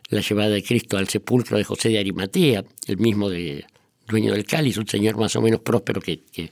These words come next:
tenía un lugar donde poner el cadáver, y cuando, ante la visita de María Magdalena, la desaparición del cadáver y la aparición después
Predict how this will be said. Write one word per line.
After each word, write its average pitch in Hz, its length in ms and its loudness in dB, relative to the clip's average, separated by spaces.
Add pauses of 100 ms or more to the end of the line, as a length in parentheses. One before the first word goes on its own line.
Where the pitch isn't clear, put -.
(1000)
tenía 113 300 2
un 113 80 4
lugar 113 180 2
donde 110 220 0
poner 110 320 0
el 107 80 -4
cadáver, 113 400 0 (480)
y 180 240 4 (600)
cuando, 107 260 2
ante 107 200 0
la 107 60 0
visita 123 300 0
de 120 80 2
María 143 220 2
Magdalena, 170 500 0
la 123 80 2
desaparición 101 680 0
del 92 180 -6
cadáver 110 360 0
y 170 80 2
la 160 100 4
aparición 131 480 0 (600)
después 117 580 0